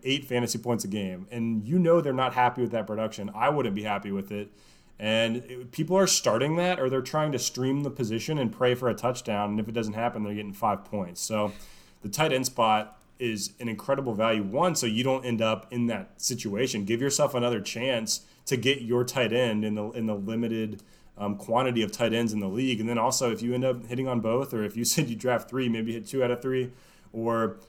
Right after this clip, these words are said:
perfect scenario, three out of three, you have some incredible trade chips in your league where you can get some really good value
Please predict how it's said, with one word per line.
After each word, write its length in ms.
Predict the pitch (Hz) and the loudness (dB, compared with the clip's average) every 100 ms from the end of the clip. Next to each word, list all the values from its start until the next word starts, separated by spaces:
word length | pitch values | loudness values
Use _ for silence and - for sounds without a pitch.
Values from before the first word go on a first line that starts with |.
| - | -6
perfect 380 | - 127 135 - | -2 0 0 0
scenario, 360 | 127 120 113 | 2 2 2
three 280 | 104 104 123 | 0 0 2
out 100 | 123 | 4
of 80 | 110 | 2
three, 160 | 113 110 | 0 0
you 80 | |
have 160 | 113 135 | 2 0
some 120 | 165 | 0
incredible 460 | 131 117 117 110 110 | 0 0 0 0 -2
trade 300 | - 104 98 | -4 -4 -4
chips 300 | - 123 - | -2 -2 -2
in 120 | 113 | -2
your 120 | 107 104 | 0 0
league 260 | 98 117 | 0 0
where 120 | 120 | 0
you 80 | 107 | 0
can 140 | 104 139 | -2 -6
get 120 | 156 | -4
some 240 | - 113 101 | -2 -2 0
really 260 | 113 113 | -2 -2
good 220 | 101 101 | -2 -2
value 580 | 98 95 101 120 135 143 | -2 -2 0 0 0 -2